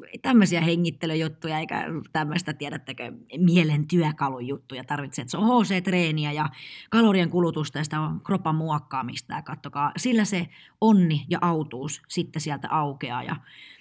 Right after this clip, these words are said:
niin sitten on käynyt, että tässä on vähän kantapään kautta opittu ja välillä polvilteen ryömittykin ja oivallettu se, että, että kyllähän se ihmisen psyyke on aivan käsittämättömän tärkeä ja se, että mitä meille kuuluu nyt sitten siellä ikään kuin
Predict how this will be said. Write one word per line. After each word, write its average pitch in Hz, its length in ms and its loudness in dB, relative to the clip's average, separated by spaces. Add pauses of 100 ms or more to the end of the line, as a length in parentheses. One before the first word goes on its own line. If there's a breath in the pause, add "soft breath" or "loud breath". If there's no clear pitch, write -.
(120 loud breath)
niin 226 140 6
sitten 233 240 2
on 220 80 4
käynyt, 214 260 4
että 175 140 -4
tässä 175 240 -2
on - 20 -4
vähän 175 140 0
kantapään 160 520 0
kautta 175 300 -2
opittu 170 360 -6
ja 156 180 -2 (260)
välillä 180 280 2
polvilteen 180 540 2
ryömittykin 151 720 -4
ja 151 80 -2
oivallettu 151 540 -4
se, 160 280 -6
että, 151 320 -6 (800 loud breath)
että 180 180 -4
kyllähän 226 360 4
se 180 80 -2
ihmisen 165 460 0
psyyke 151 520 -4 (220)
on 165 220 -2
aivan 156 280 0
käsittämättömän 135 720 -8
tärkeä 127 380 -10
ja 107 120 -10
se, - 140 -6
että - 260 -12 (320 loud breath)
mitä 254 220 -4
meille 190 260 2
kuuluu 175 500 0
nyt 151 180 -6
sitten - 260 -4
siellä 143 340 -4
ikään 156 320 -2
kuin 143 320 -4